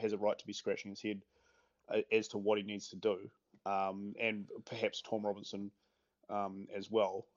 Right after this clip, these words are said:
However, at least the All Blacks have been kind of consistent in, with their, with their view on Robinson that he's, he's just not what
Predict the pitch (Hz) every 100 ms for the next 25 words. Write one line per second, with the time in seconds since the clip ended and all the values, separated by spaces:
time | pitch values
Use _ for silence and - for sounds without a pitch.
0 | - - 120 120 110 117 123 123 - 110
1 | 107 107 - 104 101 98 - 101 92 -
2 | 101 107 - 101 95 - 98 98 98 _
3 | _ _ _ - 107 110 104 _ - 107
4 | - 107 98 95 104 104 98 98 98 95
5 | 101 - - 107 98 - 98 95 95 107
6 | 101 - - 107 - 107 - 101 98 -
7 | - 98 95